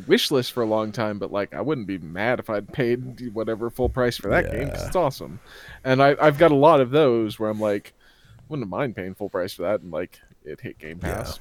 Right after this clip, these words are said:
Speaker 1: but I can't think of ones where I'm like, "That, uh, woulda, you know, sucked if I'd paid for it."
Speaker 2: <laughs>
Speaker 1: But free's
Speaker 2: Free is
Speaker 1: cool.
Speaker 2: definitely cool. Uh, all right, question from our deacon. He says, "Why do you think the P S five has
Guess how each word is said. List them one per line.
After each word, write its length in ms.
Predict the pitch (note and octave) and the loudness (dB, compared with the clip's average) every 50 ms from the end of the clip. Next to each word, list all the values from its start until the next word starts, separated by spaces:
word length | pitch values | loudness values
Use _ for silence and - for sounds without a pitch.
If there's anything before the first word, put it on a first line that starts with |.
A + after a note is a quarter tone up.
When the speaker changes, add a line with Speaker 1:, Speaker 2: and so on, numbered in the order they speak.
| - - | -8 -6
Speaker 1:
but 180 | G2+ F#2+ - _ - - - _ _ _ - - - | -4 -4 -4 _ -12 -20 -20 _ _ _ -20 -14 -10
I 140 | G#2 A2 A2 | -8 -8 -8
can't 240 | - C#3 C3 A2+ | -6 -8 -8 -8
think 160 | - C3+ A#2+ B2 | -8 -10 -8 -8
of 100 | A2 G#2+ | -8 -4
ones 300 | A2+ A2+ A2+ G#2+ - G#2 | -4 -4 -4 -4 -4 -2
where 80 | G2+ | -2
I'm 100 | G2+ G2 | -2 -2
like, 320 | G2 F#2+ F#2+ F2 - - - _ _ _ _ _ _ _ _ _ _ _ _ _ _ _ - | -2 -2 -4 -4 -6 -10 -20 _ _ _ _ _ _ _ _ _ _ _ _ _ _ _ -8
"That, 360 | - F#2+ G2 D#2 - _ - | -4 -4 -4 -4 -4 _ -4
uh, 320 | A2 G2+ F#2+ F2+ F2 F2 A2+ C3 C3+ | -2 0 0 0 -2 -4 -6 -12 -14
woulda, 360 | - F#2 F#2+ D2 C#2 E2 A#2+ - _ _ _ _ _ _ - | -10 -8 -6 -6 -6 -6 -8 -12 _ _ _ _ _ _ -18
you 140 | - E2 D2 | -14 -12 -10
know, 220 | C#2 D2 F2 A#2+ - _ _ _ _ _ _ _ _ _ _ _ - | -10 -10 -10 -12 -14 _ _ _ _ _ _ _ _ _ _ _ -16
sucked 380 | - - - G#2+ G2 - - | -12 -6 -4 -4 -4 -4 -6
if 80 | - - | -8 -6
I'd 160 | E2+ E2 - | -6 -6 -4
paid 240 | - C3+ D3+ D#3+ D3+ | -2 2 2 2 2
for 200 | - F3 E3 - | 2 0 -2 -2
it." 160 | - D#3+ C#3 - | -2 -4 -4 -4
Speaker 2:
<laughs> 40 | F3 D3+ - - - A2+ - - - _ _ _ | -6 -8 -8 -6 -10 -10 -10 -12 -18 _ _ _
Speaker 1:
But 280 | - - F2+ E2 - - _ - - - | -4 -2 -2 -2 -2 -6 _ -20 -20 -10
free's 300 | - - G#3 A#3 F#3 B2 | -2 -2 0 0 0 -2
Speaker 2:
Free 120 | G2+ G2 | -2 0
is 100 | F2+ F2 | 0 0
Speaker 1:
cool. 40 | D#2+ | 0
Speaker 2:
definitely 360 | F2 E2+ - - D#2+ D#2+ E2+ | -2 -4 -4 -6 -8 -8 -8
cool. 320 | - - D#2 D2 C#2+ C#2 - - - - - - - - - - - - - - | -8 -6 -6 -6 -8 -8 -12 -16 -18 -18 -16 -18 -18 -18 -20 -20 -20 -12 -2 4
Uh, 420 | A#2+ A#2+ A2+ A2+ A2 G#2+ G#2+ G#2 - | 4 6 6 6 6 4 2 2 2
all 100 | D3+ D3 | 4 6
right, 220 | C#3+ C3+ A#2+ G#2+ - | 6 6 4 4 2
question 440 | - E3 D#3 - - - D#3 C#3+ C3 | 2 4 4 4 4 2 0 0 0
from 540 | - - - - D3+ C#3+ C#3 C#3 C3+ C3 B2+ - | -2 -2 0 4 6 6 6 6 4 2 -2 -2
our 180 | - A#2 B2 | 0 0 0
deacon. 380 | B2 A#2 B2 C3+ C#3 - - A#2 | 0 2 2 2 2 2 0 -2
He 80 | G#2+ G#2 | -2 0
says, 380 | G#2 - B2 A#2 A2+ G#2+ - | 2 2 2 2 2 0 -2
"Why 420 | - C#3 B2 A#2+ B2+ D3+ A3+ D4 D#4 | -4 -6 -4 -2 0 2 2 2 2
do 80 | C#4 | 2
you 100 | C4+ C4 | 2 0
think 240 | A#3+ - G3+ - B2 | 2 2 0 -2 -2
the 60 | D3+ | -6
P 220 | - - - E3 D3 | -6 -2 0 0 0
S 120 | - - | 0 -2
five 420 | - - C3 C3 C#3 C#3 C3+ B2 A2 | -4 -4 -2 -2 0 2 0 0 0
has 180 | G#2 G#2 G#2 | -2 -4 -4